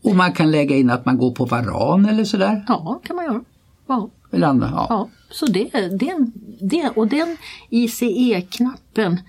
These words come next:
Speaker 2: den kollar också, mm, ambulanspersonalen då om, om någon, vederbörande har en telefon med sig eller i fickan.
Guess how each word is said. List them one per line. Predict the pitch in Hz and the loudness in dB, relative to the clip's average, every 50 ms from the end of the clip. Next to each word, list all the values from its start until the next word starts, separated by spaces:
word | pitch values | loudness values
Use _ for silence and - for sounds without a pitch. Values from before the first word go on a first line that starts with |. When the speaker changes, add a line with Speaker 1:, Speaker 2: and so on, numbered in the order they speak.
| _ _ _ _ _ _ | _ _ _ _ _ _
Speaker 2:
den | 180 175 202 214 226 233 240 233 220 - - - | -4 -2 0 0 2 2 2 2 0 -2 -4 -6
kollar | - - 233 185 156 175 170 165 | -4 -2 -2 0 0 -2 -2 -2
också, | 156 135 180 - - - - 302 302 294 - - _ _ _ _ _ | -2 -4 -6 -6 -8 -6 -4 -4 -4 -4 -6 -14 _ _ _ _ _
mm, | 131 139 147 - - 87 - _ _ _ _ - | -10 -10 -10 -10 -12 -16 -20 _ _ _ _ -4
ambulanspersonalen | 214 208 202 202 180 160 - - 151 139 - - 170 147 135 123 127 123 147 160 | -2 0 0 0 0 -2 -2 -6 -6 -6 -4 -4 -4 -4 -4 -6 -8 -8 -8 -8
då | 151 110 | -6 -6
om, | 113 107 135 - | -8 -8 -8 -6
om | - 190 185 185 | -4 -2 -2 -2
någon, | 180 143 | -2 -2
vederbörande | 160 196 180 151 147 139 92 104 135 135 | -4 -4 -4 -4 -6 -8 -8 -10 -10 -10
har | - - - | -12 -10 -8
en | 202 247 247 | -8 -6 -6
telefon | 285 294 - - - - - 175 - - | -6 -8 -8 -10 -10 -10 -10 -10 -10 -8
med | 190 170 - - - | -8 -8 -8 -10 -12
sig | - - - - | -14 -12 -12 -12
eller | - 139 156 | -12 -14 -14
i | 151 | -12
fickan. | - - - - - 180 | -12 -14 -14 -14 -18 -18